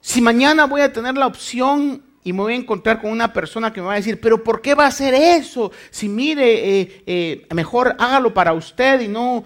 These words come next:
en la ayuda mutua." Usted dígale a su carne, "No, yo tengo que considerar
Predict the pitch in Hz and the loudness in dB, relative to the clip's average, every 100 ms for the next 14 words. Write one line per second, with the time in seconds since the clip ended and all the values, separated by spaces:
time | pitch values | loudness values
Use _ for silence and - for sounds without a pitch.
0 | _ - 185 185 170 170 202 247 226 208 | _ -6 -2 2 2 0 -2 -2 0 0
1 | - _ - 214 311 311 196 139 135 196 | -6 _ -2 0 0 -2 -4 -6 -6 -8
2 | 214 208 170 - - _ _ _ _ _ | -4 -4 -4 -8 -16 _ _ _ _ _
3 | - 139 - 175 - 185 233 220 156 170 | -10 -10 -8 -12 -10 -8 -6 -6 -10 -8
4 | 226 226 208 214 220 208 208 214 196 - | -8 -6 -8 -8 -6 -6 -4 -4 -4 -8
5 | 175 160 165 226 233 226 - - - | -6 -2 -2 -2 -2 -4 -6 -10 -18